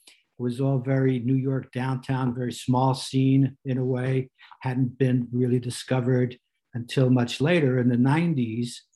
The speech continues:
when things started to blow up and New York came back economically, rebuilding itself after those terrible years of the seventies and, and even the eighties.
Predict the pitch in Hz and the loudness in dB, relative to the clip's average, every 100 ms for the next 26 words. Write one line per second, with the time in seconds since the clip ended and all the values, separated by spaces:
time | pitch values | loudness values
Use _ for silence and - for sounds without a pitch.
0 | _ _ - _ - 123 120 120 - - | _ _ -20 _ -4 0 0 0 -6 -4
1 | - 135 131 131 123 120 110 123 131 135 | 2 4 4 0 0 -2 -2 0 2 2
2 | 127 127 113 113 - 151 131 123 123 - | 0 -2 -6 -8 -10 -4 0 2 0 0
3 | 123 117 117 123 117 120 - 120 127 123 | 0 0 0 -2 -2 -4 -2 -2 0 0
4 | 120 123 120 117 - _ - - _ _ | 0 -2 0 0 -6 _ -20 -20 _ _
5 | - - 127 123 113 123 123 123 120 120 | -10 -8 0 0 4 2 4 4 4 2
6 | 139 - - 120 117 113 - - - _ | -2 -4 -2 -2 -2 -6 -10 -20 -20 _
7 | _ _ - 123 117 - 123 117 110 117 | _ _ -6 -4 -4 -4 0 0 -2 -6
8 | _ - 120 107 - _ - 117 117 113 | _ -8 -6 -6 -10 _ -4 -2 -4 -4
9 | 113 117 110 113 117 120 110 117 120 107 | -2 -2 -2 -4 -4 -4 -4 -4 -4 -4
10 | 107 110 110 - 113 113 113 117 113 113 | -4 -6 -8 -10 -10 -8 -4 -4 -2 -4
11 | 117 120 117 | -2 -4 -4